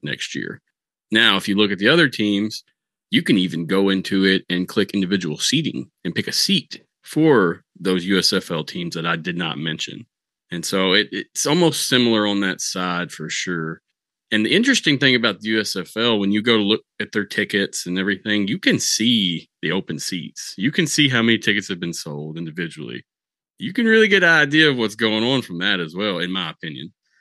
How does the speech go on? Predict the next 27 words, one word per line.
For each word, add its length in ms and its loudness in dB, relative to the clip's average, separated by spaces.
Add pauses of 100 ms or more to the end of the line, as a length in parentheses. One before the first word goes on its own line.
(300)
But 120 -2
yeah, 180 4
man, 280 4
it, 220 0
it 260 -4
seems 360 2
to 100 -2
be 140 0
somewhat 400 -2
similar 400 -2
on 160 -2
the 60 -4
U 120 -2
S 160 -4
F 160 -6
L 140 -4
side. 520 -4 (580)
And 400 0 (320)
honestly, 720 2 (920)
I 120 2
don't 260 2
know 200 6
if 140 -4
this 220 -2
was 100 -6
a 60 -4
plan 640 0